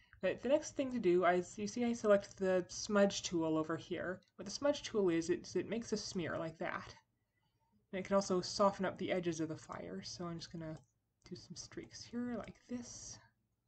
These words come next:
You can see it's already kinda taking on a more fiery appearance.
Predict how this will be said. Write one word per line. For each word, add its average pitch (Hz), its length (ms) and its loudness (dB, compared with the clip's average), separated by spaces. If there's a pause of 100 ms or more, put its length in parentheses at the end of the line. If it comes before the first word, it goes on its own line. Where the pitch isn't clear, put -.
You 185 60 0
can - 40 -4
see 185 140 0
it's 175 140 0
already 170 320 0
kinda 170 200 -8
taking 170 300 -8
on 165 80 -4
a - 20 -6
more 160 160 -6
fiery 165 500 -2
appearance. 175 580 -8